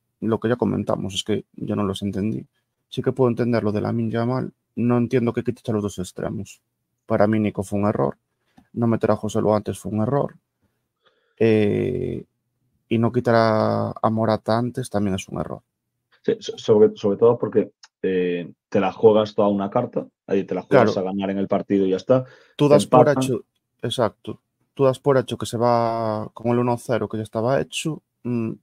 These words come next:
Speaker 1: hay que también pensar en, de cara a una posible por-, prórroga.
Speaker 2: Ujú.
Speaker 1: Eh, ahora porque se cambiaron las tal y hay un cambio en la prórroga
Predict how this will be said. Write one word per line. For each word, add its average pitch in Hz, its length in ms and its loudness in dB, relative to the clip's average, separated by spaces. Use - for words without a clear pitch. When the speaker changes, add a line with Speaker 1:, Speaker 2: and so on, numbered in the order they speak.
Speaker 1:
hay 123 80 0
que 120 100 -6
también 117 220 -2
pensar 123 300 -6
en, 127 180 -6
de 120 180 -2
cara 127 340 2
a - 80 -2
una 127 180 -2
posible 113 340 -4
por-, 107 220 -2
prórroga. 104 500 -4
Speaker 2:
Ujú. - 180 -20
Speaker 1:
Eh, 107 560 0
ahora 117 240 2
porque 117 320 -4
se - 100 -10
cambiaron 117 300 -2
las 113 200 -4
tal 110 220 2
y 101 220 -4
hay 113 100 0
un 113 120 -4
cambio 117 200 -2
en 113 60 -2
la 113 100 0
prórroga 120 460 -2